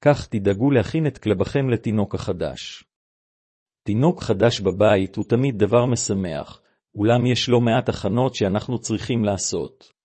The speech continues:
במידה ויש לכם כלב בתוך הבית, חשוב להבין שצריך להכין את הכלב להגעה של התינוק החדש.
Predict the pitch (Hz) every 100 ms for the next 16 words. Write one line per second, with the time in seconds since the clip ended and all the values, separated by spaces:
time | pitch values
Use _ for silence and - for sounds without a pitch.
0 | _ _ _ _ _ _ _ _ 107 98
1 | 95 101 135 110 101 117 95 - 101 92
2 | 117 101 95 92 92 101 - 95 104 87
3 | 73 - _ _ _ _ - 95 170 165
4 | 110 95 135 127 - - 127 - 107 92
5 | 151 147 107 - 143 143 120 113 107 104
6 | 123 147 - 127 117 107 104 - 95 98
7 | 87 67 - -